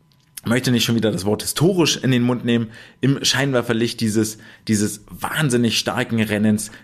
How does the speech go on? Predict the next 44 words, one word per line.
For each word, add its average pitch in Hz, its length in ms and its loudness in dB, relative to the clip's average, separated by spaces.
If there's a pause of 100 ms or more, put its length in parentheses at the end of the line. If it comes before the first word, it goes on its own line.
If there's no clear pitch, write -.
zu 113 420 -2 (160)
scheinen. 104 640 -2 (1700)
Über 220 180 4
die 214 120 2
doppelte 190 340 0
Distanz, 190 720 -2
ähm, 160 340 2 (280)
sehen 196 280 2
wir 170 140 0
auch 165 160 2
Isa 117 300 2
auf 98 160 0
dem 101 120 -2
Startblock. 98 400 -4
Und 113 140 0
wie 175 80 4
bei 147 120 4
den 117 160 2
Männern 160 400 0 (300)
ähneln 156 340 4
sich 131 140 0
die 117 120 -2
Starterfelder 117 720 0
sehr. 92 220 0
Auch - 100 -8
hier 180 200 4
sehen 135 180 2
wir 123 140 2
wieder 110 160 0
eine 107 160 0
Katie 175 280 0
Ledecky, 143 540 0
eine 110 240 0
Ariane 110 300 2
Titmus, 180 360 0
eine 101 180 -2
Lani 104 260 -2
Pallister, 151 480 0
eine 87 240 -4
Erika 101 320 -2
Fairweather, 131 560 2
die 107 140 0
Mona 107 260 4
Quadarella, 135 640 0